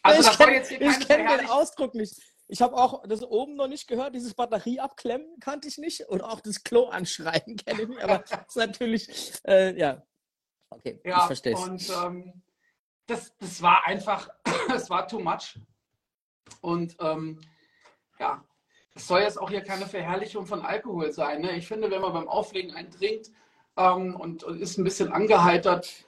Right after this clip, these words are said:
Speaker 1: und kann damit echt gut umgehen, dann ist das auch vielleicht für die Party ganz nice, ne? Das war aber dann echt ein bisschen zu viel und ich hab dann am nächsten Tag auch hart gelitten. Ähm,
Speaker 2: Ey, aber lass doch das mal als ersten, als ersten ganz großen Punkt, und ich glaub, das ist mit einer auch der wichtigsten, ehrlich gesagt, abhaken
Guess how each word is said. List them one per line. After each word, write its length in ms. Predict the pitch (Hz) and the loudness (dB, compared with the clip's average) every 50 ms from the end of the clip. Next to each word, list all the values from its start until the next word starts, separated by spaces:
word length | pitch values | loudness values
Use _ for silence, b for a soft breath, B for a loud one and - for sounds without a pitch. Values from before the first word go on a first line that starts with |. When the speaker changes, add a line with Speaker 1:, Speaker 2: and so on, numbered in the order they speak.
| _ - | _ -10
Speaker 1:
und 500 | - 170 156 151 135 - 135 135 180 170 | -6 -4 -4 -4 -4 -6 -8 -12 -12 -8
kann 180 | - 180 180 | -4 0 2
damit 280 | 185 180 175 170 170 - | 2 4 4 4 2 0
echt 180 | 180 170 - - | -4 -6 -6 -6
gut 160 | 196 175 175 | -8 -6 -4
umgehen, 320 | 170 196 208 190 190 185 | -2 0 2 4 4 4
dann 140 | 180 - 165 | 4 2 0
ist 120 | 175 170 | 0 -2
das 140 | 190 180 170 | -4 -4 -2
auch 140 | 202 - - | -2 -4 -2
vielleicht 280 | - 165 165 170 165 - | -2 0 0 0 -2 -4
für 80 | - | -10
die 120 | 165 165 170 | -12 -12 -10
Party 360 | - - - 202 190 196 185 | -10 -8 -8 -6 -4 -2 0
ganz 300 | 170 175 160 330 - - | 2 2 2 2 0 -2
nice, 380 | 185 151 156 165 180 175 - - | 2 4 4 4 4 2 0 0
ne? 180 | 170 175 170 B B B | 2 2 2 B B B
Das 200 | B 170 170 - 196 | B -4 0 6 6
war 80 | 196 208 | 6 8
aber 140 | 214 214 202 | 6 4 2
dann 140 | 190 185 180 | 0 0 -4
echt 220 | - - - - | -4 -10 -14 -14
ein 60 | 214 196 | -14 -14
bisschen 240 | 190 - 190 185 | -14 -14 -16 -20
zu 140 | - - 190 | -20 -20 -20
viel 240 | - - - 208 214 | -20 -18 -12 -10 -8
und 160 | 196 180 175 | -8 -8 -8
ich 80 | - 185 | -10 -12
hab 140 | 185 180 - | -10 -8 -6
dann 120 | 190 180 | -6 -4
am 100 | 175 170 | -4 -6
nächsten 280 | 170 175 - - - - | -6 -8 -8 -12 -14 -12
Tag 160 | 202 - - | -12 -10 -10
auch 140 | 185 185 - | -10 -10 -6
hart 240 | - - - - - | -6 -6 -6 -6 -6
gelitten. 500 | - 160 151 185 180 - 175 185 - b b b b b b b b b b - | -6 -4 -2 -4 -4 -6 -10 -16 -16 b b b b b b b b b b 2
Ähm, 720 | - 160 160 156 156 156 151 156 151 156 156 165 165 - _ _ _ B B B B B B B B | 4 6 6 6 6 4 0 -4 -6 -8 -12 -14 -18 -18 _ _ _ B B B B B B B B
Speaker 2:
Ey, 120 | - 220 254 | 6 6 6
aber 140 | 247 214 202 | 6 6 4
lass 200 | 208 240 - - | 2 2 0 0
doch 120 | 247 190 | -2 -2
das 180 | - 233 226 - | 0 -2 -2 -2
mal 120 | 254 233 | -2 -4
als 180 | 208 185 170 - | -4 -4 -6 -6
ersten, 440 | - 208 226 - - 220 208 208 - | -6 -8 -8 -6 -6 -6 -6 -6 -6
als 160 | - 156 151 | -6 -6 -6
ersten 500 | - 160 175 180 - - 180 165 160 147 | -4 -6 -6 -6 -8 -8 -8 -8 -6 -4
ganz 240 | 131 156 160 165 - | -4 -4 -4 -6 -4
großen 300 | - 147 151 143 135 123 | -2 -2 0 0 -2 -2
Punkt, 260 | - 165 160 165 151 | -2 0 0 0 0
und 80 | 139 131 | -2 -4
ich 80 | 123 - | -2 -2
glaub, 160 | 135 127 107 | -2 -2 -2
das 80 | 127 | -2
ist 140 | 123 113 107 | -4 -4 -4
mit 120 | 135 143 - | -4 -4 -4
einer 200 | 139 131 127 120 | -4 -4 -4 -6
auch 60 | - | -6
der 180 | - - 110 95 | -6 -6 -4 -4
wichtigsten, 380 | 139 - - - - - - | -4 -6 -6 -8 -10 -10 -8
ehrlich 200 | 110 98 104 - - | -8 -8 -8 -8 -8
gesagt, 280 | 104 104 107 120 - | -8 -6 -6 -2 0
abhaken 580 | - 143 135 - 131 113 113 - 165 190 240 - | 2 2 2 2 -2 -2 -2 -2 -6 -6 -6 -8